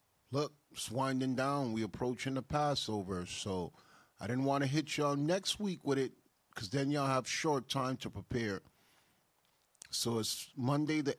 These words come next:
eighth at sundown. So y'all got,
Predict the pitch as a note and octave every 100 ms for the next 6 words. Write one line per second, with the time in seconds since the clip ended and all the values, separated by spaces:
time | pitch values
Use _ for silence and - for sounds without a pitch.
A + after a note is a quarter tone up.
0 | C#3 D3+ D3 - A2+ - - D3+ C#3 G#2+
1 | D2 - - _ _ - - G2 F#2+ G2
2 | G#2 G2+ A2+ A2